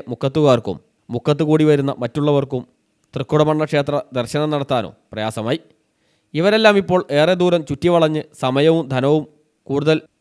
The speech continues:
നഷ്ടപ്പെടുത്തിയാണ് അഗസ്ത്യൻമൊഴി കടവ് പാലത്തെയോ മുക്കം കടവ് പാലത്തെയോ ആശ്രയിക്കേണ്ടി വരുന്നത്.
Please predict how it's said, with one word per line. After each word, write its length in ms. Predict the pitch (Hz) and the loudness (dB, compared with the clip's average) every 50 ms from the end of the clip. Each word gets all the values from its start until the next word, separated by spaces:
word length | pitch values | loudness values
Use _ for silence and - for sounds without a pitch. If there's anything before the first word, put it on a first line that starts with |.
| _ - 117 | _ -10 -10
നഷ്ടപ്പെടുത്തിയാണ് 720 | 123 - - 151 143 160 151 - - 135 123 98 82 - - _ _ _ _ _ _ _ _ - | -6 -4 -4 0 0 0 -2 -2 -2 -4 -4 -4 -6 -10 -18 _ _ _ _ _ _ _ _ -8
അഗസ്ത്യൻമൊഴി 560 | 117 127 139 - - 170 170 170 170 160 160 - | -6 -4 -4 -2 -2 0 2 2 2 2 2 2
കടവ് 180 | 160 160 160 165 151 147 | 2 4 4 4 2 2
പാലത്തെയോ 400 | 143 139 135 147 143 143 143 139 - - | 2 2 2 2 2 2 2 0 -2 -4
മുക്കം 220 | 127 120 - 147 151 160 | -8 -6 -4 -2 0 0
കടവ് 200 | 156 156 160 156 147 | 2 2 2 2 2
പാലത്തെയോ 360 | 143 143 139 135 139 135 135 - - 113 113 | 0 0 0 0 -2 -2 -2 -2 -2 -4 -6
ആശ്രയിക്കേണ്ടി 600 | 117 - 135 139 139 135 135 139 131 113 - - _ _ _ _ _ 104 | -6 -4 -4 -4 -4 -2 -2 -4 -4 -4 -6 -12 _ _ _ _ _ -8
വരുന്നത്. 360 | 107 104 101 104 113 139 | -8 -6 -6 -4 -4 -4